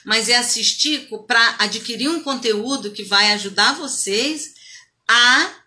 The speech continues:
realmente montar um plano de contingência, né? Outro nome aí que tá, tá na boca do povo, né? Ou, pra usar uma gíria antiga, na crista da onda.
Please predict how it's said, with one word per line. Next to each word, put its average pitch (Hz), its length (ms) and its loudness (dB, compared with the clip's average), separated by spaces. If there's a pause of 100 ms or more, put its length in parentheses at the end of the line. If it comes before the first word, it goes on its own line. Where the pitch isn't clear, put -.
(260)
realmente 285 1040 0
montar 196 380 -2
um 302 120 0
plano 294 680 0
de 202 140 -8
contingência, 202 1000 -4
né? 196 180 -2
Outro 196 340 -2
nome 196 320 -2
aí 196 100 -2
que 202 100 -16
tá, 185 380 2 (560)
tá 202 160 2
na 185 120 2
boca 240 460 2
do 196 200 -4
povo, 254 600 2
né? 254 400 -2 (180)
Ou, 220 220 0
pra 214 140 0
usar 202 180 0
uma 196 180 2
gíria 196 260 0
antiga, 196 320 -2
na 175 140 -2
crista 208 440 -6
da 165 180 -6
onda. 208 580 -4